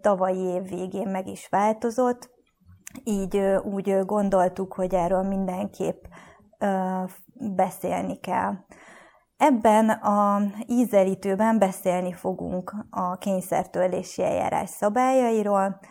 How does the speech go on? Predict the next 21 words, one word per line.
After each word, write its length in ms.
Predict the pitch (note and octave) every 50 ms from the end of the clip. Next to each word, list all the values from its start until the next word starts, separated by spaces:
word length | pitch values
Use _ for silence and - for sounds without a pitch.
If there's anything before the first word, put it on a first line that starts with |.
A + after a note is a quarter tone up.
| - - - _ _
hogyan 420 | _ A3+ A3+ G#3 F#3+ F#3+ F#3+ F#3+
és 180 | F3+ F3+ F3 -
meddig 400 | G3+ F#3+ F#3 F#3 F3 F#3 F3+ F3+
lehet 340 | F3+ F3+ F#3 F#3 F3+ F3+ -
a 100 | F#3 F#3
kényszertörlésből 1300 | - G3 F#3+ F#3 F#3 - - E3+ D#3 E3+ - - - F3 F#3 F#3 F3 F3+ F3+ F#3+ - - - D#3+ D3+ F3
visszajönni. 960 | F#3+ A3 B3+ B3+ - - B3 A3 G3+ G3 G3 G3 F#3+ F#3+ F#3+ F#3+ F#3+ F#3+ F#3 F#3 - - - - - _ _ -
Két 340 | - C4+ C4+ B3 A#3 A#3+
új 180 | G#3+ G3+ G3 F#3+
fontos 480 | F#3 - - G3 F#3 F#3+ F3+ F3 E3+ E3+
szabályról 640 | - - F#3+ F3+ F3+ F3+ F3 F3+ F3+ F#3 F#3+ F#3+ F#3
is 120 | F3+ F#3
szó 280 | - - - F#3+ F3+ F#3
lesz 320 | F3+ F3 F#3+ F3+ F3 -
itt, 320 | F3+ F3+ F3+ - _ - F#3
ö, 180 | F#3 F#3 F3+ F3+
a 80 | - G#3+
húsz 380 | G3 E3+ F#3 G3+ F#3 F#3 - -
huszonhármas 880 | G3 F#3 - - F#3 F3 F3+ F3 F#3+ F#3 F#3 F3+ F3+ F#3 F#3 F#3 - -
év 240 | F3 F3 F3+ -
kapcsán, 640 | - - A#3+ B3 A#3+ - - - G#3+ G#3 G3+ G3 G3